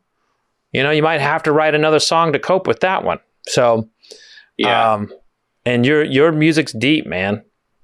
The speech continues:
Speaker 1: So, and you write your own
Speaker 2: Yeah.
Speaker 1: shit.
Speaker 2: I do. And sometimes it's sort of like, you know, I joke about it in my shows, but I'm like, "I really don't feel like reliving this tonight, y'all." <laughs> You know, like,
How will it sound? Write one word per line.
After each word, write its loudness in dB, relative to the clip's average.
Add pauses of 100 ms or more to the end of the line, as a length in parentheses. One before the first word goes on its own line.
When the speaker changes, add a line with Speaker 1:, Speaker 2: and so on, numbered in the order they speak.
(140)
Speaker 1:
So, 2
and 2
you 0
write 0
your 0
own 0
Speaker 2:
Yeah. 2
Speaker 1:
shit. 0 (1600)
Speaker 2:
I 0
do. 2
And 0
sometimes 0
it's -16 (180)
sort 0
of -2 (200)
like, -2 (960)
you 0
know, 0
I 0
joke 0
about 0
it 0
in -6
my -2
shows, 0
but -8
I'm -2
like, -4
"I 2
really 2
don't 0
feel 0
like 0
reliving 2
this -10
tonight, -6
y'all." 0 (420)
<laughs> -
You -2
know, -2
like, -2